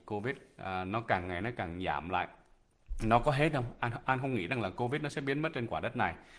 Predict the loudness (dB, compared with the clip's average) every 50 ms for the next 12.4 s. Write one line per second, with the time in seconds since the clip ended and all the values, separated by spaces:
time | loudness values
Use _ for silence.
0 | -20 -20 -8 -4 -2 0 2 2 4 4 4 4 4 4 2 0 -2 2 2 2
1 | 2 2 -2 2 4 4 4 4 2 0 0 0 0 0 0 0 -2 -2 -2 -2
2 | -2 -2 0 0 2 2 2 0 0 -2 -4 -4 -2 -2 0 0 -2 -4 -8 -10
3 | 0 0 0 0 4 2 2 2 2 0 -2 -2 -2 0 0 0 0 0 0 0
4 | -2 -2 0 -2 -2 0 0 -2 -2 -2 -4 -8 -14 -20 -4 0 2 2 2 2
5 | 0 0 0 0 0 -2 -2 -4 -4 -8 0 0 0 0 0 -10 4 4 6 6
6 | 6 4 2 4 4 6 6 6 6 4 2 -10 -16 -18 -10 0 0 0 0 4
7 | 2 2 2 2 2 2 4 4 2 0 2 4 4 2 2 -2 -12 -6 -4 -2
8 | 0 2 2 2 0 2 -2 -2 0 0 -2 0 -2 -2 -4 -4 -6 -6 2 4
9 | 4 4 4 4 2 0 0 0 0 -2 -2 0 0 0 0 0 0 2 4 4
10 | 4 2 2 4 4 4 4 2 2 4 4 4 4 2 -4 -14 -18 -20 -20 -18
11 | -6 -2 -2 -2 2 4 4 4 4 4 6 8 8 8 6 0 -8 -14 -10 -4
12 | -2 -2 2 2 2 2 2